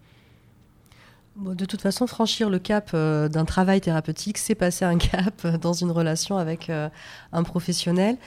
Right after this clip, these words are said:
Peut-être, par rapport à votre question, ce qui est différent dans le cas du domicile, c'est,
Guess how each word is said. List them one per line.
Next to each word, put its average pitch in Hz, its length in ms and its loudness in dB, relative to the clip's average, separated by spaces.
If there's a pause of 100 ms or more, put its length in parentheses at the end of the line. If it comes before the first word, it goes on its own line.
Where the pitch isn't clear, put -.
(300)
Peut-être, 202 420 0
par 175 220 0
rapport 170 240 2
à 165 80 2
votre 160 180 -2
question, 175 340 -4
ce 208 100 -4
qui 185 120 0
est 175 40 0
différent 180 360 0
dans 175 120 2
le 170 60 0
cas 170 140 0
du 160 160 -6
domicile, 165 640 -2
c'est, 196 720 2